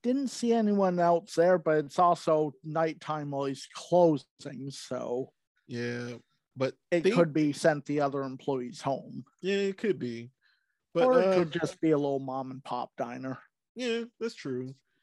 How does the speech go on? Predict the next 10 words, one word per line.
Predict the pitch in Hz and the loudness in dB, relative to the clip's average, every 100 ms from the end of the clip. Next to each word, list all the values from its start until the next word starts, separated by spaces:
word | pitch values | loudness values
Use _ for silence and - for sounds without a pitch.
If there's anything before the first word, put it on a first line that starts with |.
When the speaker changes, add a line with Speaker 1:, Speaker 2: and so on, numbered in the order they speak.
| _ _ _ _ - | _ _ _ _ -4
Speaker 2:
But, | 208 | 0
uh, | 208 202 196 185 _ _ _ 147 | 2 2 0 -4 _ _ _ -8
Max, | 165 247 247 - | -2 -2 -4 -4
to | 202 | 0
his | 190 175 | 0 -2
surprise, | - - 175 208 185 117 117 _ _ _ _ _ _ - | -6 -8 -6 -6 -6 -8 -18 _ _ _ _ _ _ -6
um, | 139 143 151 135 117 _ _ | -4 -4 -4 -8 -12 _ _
he's | 151 | -10
getting | 285 254 | -8 -6
robbed. | 143 233 160 95 | -6 -6 -10 -12